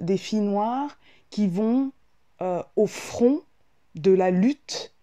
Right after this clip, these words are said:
contre la suprématie blanche. Et donc là, avec, euh, cette histoire de... Comment il s'appelle ? Cette histoire de George Floyd qui a, euh,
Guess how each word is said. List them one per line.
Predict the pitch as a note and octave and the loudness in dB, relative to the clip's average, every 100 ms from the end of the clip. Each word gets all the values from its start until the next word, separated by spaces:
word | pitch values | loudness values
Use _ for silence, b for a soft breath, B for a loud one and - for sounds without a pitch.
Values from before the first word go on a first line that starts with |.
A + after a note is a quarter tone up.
| A3+ - | -10 -2
contre | A3 G3 - F3 E3 | -2 -2 -2 -2 -2
la | - D#3 | -4 -8
suprématie | F3 - F3+ D#3+ D#3+ E3+ | -10 -8 -6 -6 -8 -8
blanche. | C#3+ C3+ - - - _ _ _ _ _ _ _ _ _ _ _ b b b b | -6 -6 -8 -12 -14 _ _ _ _ _ _ _ _ _ _ _ b b b b
Et | E3+ | -6
donc | F#3 G3+ G3 | -4 -4 -4
là, | F3 F#3+ A3+ B3+ | 0 2 2 0
avec, | F3 F3 F3+ - | -2 0 -2 -2
euh, | E3 | -2
cette | G#3 G3 | -2 -2
histoire | G#3 F#3+ A3 G#3 G3 | -6 -4 -2 -2 -2
de... | F3 F3 E3+ E3 D#3+ D#3 D#3 D#3 E3 | -2 0 2 2 0 0 -4 -6 -10
Comment | - G3 | -10 -8
il | F3 | -8
s'appelle ? | - - C#3+ B2+ _ - B B _ _ b b b b b b | -10 -10 -10 -10 _ -20 B B _ _ b b b b b b
Cette | - G#3 | -6 -4
histoire | F#3+ A3+ G#3 | -2 0 2
de | F3+ | 0
George | D#3 F3 F3+ - | 0 0 0 -2
Floyd | G#3 G#3 F#3+ | 0 2 2
qui | - E3+ D#3 | -2 -2 0
a, | C#3+ C#3 C3+ | 0 -2 -4
euh, | C3 | -6